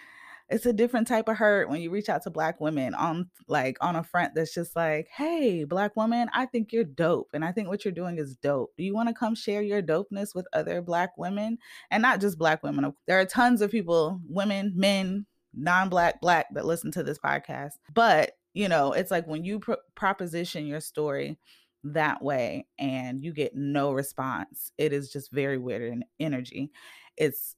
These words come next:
super weird energy when you know the per-, people personally, but it's, you know, it's just weird energy. So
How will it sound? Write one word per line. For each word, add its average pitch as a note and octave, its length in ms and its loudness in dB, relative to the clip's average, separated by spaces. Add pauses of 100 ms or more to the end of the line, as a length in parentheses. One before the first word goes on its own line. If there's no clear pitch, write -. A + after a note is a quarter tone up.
(140)
super A#3 340 -2
weird C#3+ 240 2
energy C3+ 360 0
when C3 180 0
you A#2 80 -4
know C#3 240 2
the C3 140 -2
per-, - 160 -10
people B2 480 -4
personally, C3+ 840 -2
but C3+ 220 -2
it's, C#3 320 -6
you C4 100 0
know, D#3 240 2
it's D4+ 140 0
just F4 220 -2
weird G3 200 4
energy. C#3+ 460 0
So G#3 500 4